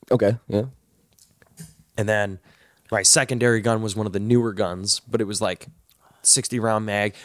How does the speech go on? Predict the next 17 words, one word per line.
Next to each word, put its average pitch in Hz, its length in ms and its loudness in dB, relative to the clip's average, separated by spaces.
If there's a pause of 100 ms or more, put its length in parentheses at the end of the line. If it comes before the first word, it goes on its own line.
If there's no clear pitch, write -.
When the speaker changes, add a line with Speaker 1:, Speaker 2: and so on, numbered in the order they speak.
Speaker 2:
Like, 143 120 2
it 113 80 -2
had 160 260 2
attachments. 123 640 -4
It's, - 220 0
like, - 160 -16 (180)
called 131 220 2
the - 80 -12
contraband. 95 1000 -6 (1000)
And 131 160 2
that's 135 180 0
what 139 120 0
you - 40 -2
get 139 140 0
for 117 80 -4
your 92 80 -4
secondary. 85 640 -2